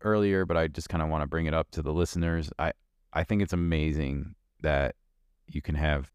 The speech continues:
two wrist surgeries, a shoulder surgery, miss an entire season, and do what he's doing right now. And I know it's easy to get caught up in it. He's playing so good in the outfield, too.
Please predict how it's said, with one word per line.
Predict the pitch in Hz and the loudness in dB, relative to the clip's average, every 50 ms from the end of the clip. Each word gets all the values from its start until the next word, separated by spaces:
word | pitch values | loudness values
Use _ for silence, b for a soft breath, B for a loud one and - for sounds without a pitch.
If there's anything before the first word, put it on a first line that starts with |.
| - | -10
two | - - 110 107 | -2 0 2 2
wrist | 95 87 95 90 - - - | 4 4 4 2 2 -2 -10
surgeries, | - - - 87 82 78 82 82 82 82 80 80 78 76 - - _ _ _ _ _ _ _ | -6 -2 0 0 0 0 0 0 0 0 0 0 -2 -4 -8 -16 _ _ _ _ _ _ _
a | - 78 | -8 -6
shoulder | - - 98 90 90 90 90 85 | -4 0 2 2 2 2 2 0
surgery, | - - - 82 82 80 80 82 80 80 80 80 76 73 - _ - | 0 0 0 0 0 0 0 -2 0 0 0 0 0 -2 -4 _ -2
miss | - 90 95 - - | 0 2 2 2 2
an | 90 85 | 0 0
entire | 82 - 85 82 85 85 82 80 | 0 2 2 2 4 4 2 0
season, | - - 85 85 82 78 80 78 76 73 76 - - _ _ - | -2 -4 -2 -2 0 0 0 -2 -2 -2 -4 -6 -8 _ _ -4
and | 80 80 78 78 76 76 - - | -2 -2 0 0 -2 -2 -4 -4
do | 76 87 85 82 82 76 | -2 0 0 2 2 2
what | 78 65 - | 0 0 0
he's | 78 87 78 67 - | 0 -2 -2 -2 -2
doing | - 73 69 71 69 69 | -4 -2 -2 0 -2 -2
right | - - - - | -4 -6 -8 -8
now. | - - - - - _ _ _ - - | -8 -8 -8 -10 -14 _ _ _ -6 -4
And | 80 80 78 73 - - | -2 -2 -2 -2 -4 -2
I | 80 85 | 0 2
know | 87 90 90 90 87 85 80 - _ _ _ _ _ _ _ _ _ _ _ - | 2 4 4 4 4 2 0 -2 _ _ _ _ _ _ _ _ _ _ _ -8
it's | 87 - - | -8 -6 -2
easy | - 104 95 90 95 90 | 0 0 2 2 2 2
to | 87 | 2
get | 82 85 82 73 - | 2 2 2 0 0
caught | - 85 85 80 78 | 0 2 4 4 4
up | 78 76 - 80 | 4 2 0 0
in | 78 78 | 0 0
it. | 76 73 71 - _ _ _ _ _ - | 0 0 -2 -4 _ _ _ _ _ -10
He's | - 98 95 - | -8 -8 -8 -6
playing | - - 123 110 82 | -2 0 2 2 2
so | - - - 113 101 | 0 0 2 2 2
good | 80 92 92 90 85 | 4 4 4 4 4
in | 82 78 | 2 0
the | 71 52 | -2 0
outfield, | - 82 85 82 - - 55 - - | 0 0 0 0 -2 -8 -8 -8 -8
too. | - - 87 - | -6 -4 -4 -4